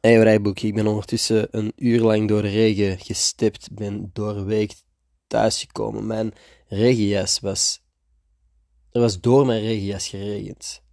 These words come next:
Dus mijn trui, t-shirt, alles was gewoon nat. Maar ik lig ondertussen gewoon chill in bed, alles is droog hier, heel blij om. Op de step, deze kant uit, was ik aan het denken over wifi.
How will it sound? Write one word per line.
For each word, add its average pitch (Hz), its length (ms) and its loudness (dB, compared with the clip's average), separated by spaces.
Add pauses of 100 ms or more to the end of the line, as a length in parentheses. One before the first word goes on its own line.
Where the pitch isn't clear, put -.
(340)
Dus 113 320 0
mijn 107 440 -6 (220)
trui, 117 420 2 (140)
t-shirt, 117 520 -2 (180)
alles 113 960 0 (220)
was - 160 -8
gewoon - 240 -4
nat. - 240 -10 (440)
Maar - 200 -14
ik - 0 -
lig 107 120 -2
ondertussen 101 560 -4 (300)
gewoon 104 380 -2
chill 123 260 -2
in 110 120 2
bed, 123 380 0 (100)
alles 110 220 -6
is 101 120 -8
droog 113 340 -2
hier, 104 320 -6 (180)
heel 107 240 -4
blij 104 200 -2
om. 104 140 -6 (400)
Op 156 220 4
de 165 100 4
step, - 640 0 (180)
deze 101 300 -8
kant 104 320 -8
uit, 113 220 -4 (880)
was 135 140 2
ik 135 100 -2
aan 127 80 4
het 92 100 -4
denken 110 380 -2 (540)
over 107 280 -4
wifi. 104 400 -2